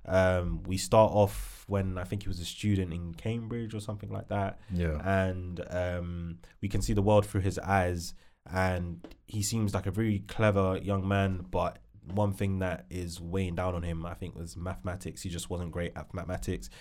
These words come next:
Speaker 1: and that was something that gave him anxiety. At the start, we even see him, like, try to poison his
Speaker 2: Yeah,
Speaker 1: lecturer
Speaker 2: yeah,
Speaker 1: with the
Speaker 2: lecturer, yeah.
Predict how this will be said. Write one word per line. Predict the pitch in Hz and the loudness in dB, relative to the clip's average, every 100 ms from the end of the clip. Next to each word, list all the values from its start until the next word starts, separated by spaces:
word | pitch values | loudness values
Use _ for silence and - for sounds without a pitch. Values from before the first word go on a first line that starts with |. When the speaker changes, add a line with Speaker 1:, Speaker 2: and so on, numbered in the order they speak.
| - - | -20 -6
Speaker 1:
and | 92 87 | -4 0
that | 92 92 | 0 0
was | 90 | -2
something | 101 85 87 | -2 -2 -2
that | 82 | -4
gave | 82 87 | -4 -4
him | 82 | -4
anxiety. | 82 85 95 85 87 85 - - - - | -4 2 2 2 -2 -4 -6 -18 -18 -4
At | 92 | -2
the | 87 | 0
start, | - 107 95 | 6 8 8
we | |
even | 104 110 101 | 4 2 0
see | - 107 | 0 2
him, | 98 95 | 2 2
like, | 87 | -2
try | - 101 | -2 -2
to | 95 | 0
poison | 95 - 107 101 92 98 95 | -2 2 4 4 4 2 2
his | 92 98 92 87 - - | 2 2 2 -2 -10 -6
Speaker 2:
Yeah, | 95 107 113 110 | 2 6 8 10
Speaker 1:
lecturer | 113 113 113 | 10 10 10
Speaker 2:
yeah, | |
Speaker 1:
with | 113 | 10
the | 101 | 10
Speaker 2:
lecturer, | 101 104 110 | 10 10 10
yeah. | 107 | 10